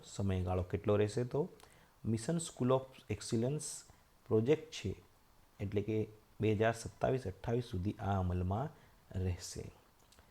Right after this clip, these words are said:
ત્યાર પછી એનો કોઈ હક દાવો રહેશે નહીં અને પ્રોજેક્ટ પૂર્ણ થયેથી પુનઃ વિચારણા કરવામાં આવશે. હવે આપણે અન્ય શરતો જે ખૂબ મહત્ત્વની છે જોઈએ.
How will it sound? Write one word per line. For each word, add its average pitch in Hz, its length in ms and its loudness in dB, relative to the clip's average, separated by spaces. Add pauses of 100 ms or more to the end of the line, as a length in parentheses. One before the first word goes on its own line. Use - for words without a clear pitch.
(400)
ત્યાર 127 200 6
પછી 135 300 -2
એનો 127 140 0
કોઈ 127 180 0
હક 113 260 -2
દાવો 101 380 2
રહેશે 92 560 -2 (160)
નહીં 92 420 -4 (1040)
અને 101 400 0 (800)
પ્રોજેક્ટ 117 420 2
પૂર્ણ 123 220 2
થયેથી 117 600 -2 (720)
પુનઃ 139 240 0
વિચારણા 98 440 0
કરવામાં 90 440 -6
આવશે. 90 260 -10
હવે 107 180 0
આપણે 113 240 -4 (100)
અન્ય 113 300 -2
શરતો 107 580 -4 (640)
જે - 120 -20
ખૂબ 120 160 -2
મહત્ત્વની 98 480 0
છે 95 140 -6
જોઈએ. 98 400 -2